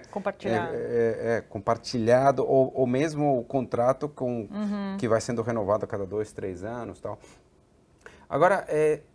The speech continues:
Speaker 2: pensando do lado, é, financeiro, acho que aqui é uma comparação, é, básica entre a taxa de juros do financiamento, né? Quanto que é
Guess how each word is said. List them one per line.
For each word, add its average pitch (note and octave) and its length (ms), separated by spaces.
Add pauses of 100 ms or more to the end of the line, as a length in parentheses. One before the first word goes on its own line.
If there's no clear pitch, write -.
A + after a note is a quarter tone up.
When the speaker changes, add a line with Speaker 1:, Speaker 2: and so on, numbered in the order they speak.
(120)
Speaker 2:
pensando E3+ 340
do A3 100
lado, C3+ 520
é, B2+ 260 (680)
financeiro, B2+ 1160 (480)
acho - 200
que - 100
aqui - 220
é A3+ 60
uma A3+ 180
comparação, F3 960
é, B2 300
básica A2 920
entre A#2 520
a G2+ 100
taxa B2 420
de A2+ 180
juros A2 500 (380)
do C3 160
financiamento, A2 720 (240)
né? A#2+ 180 (100)
Quanto G2+ 240
que - 140
é G2+ 220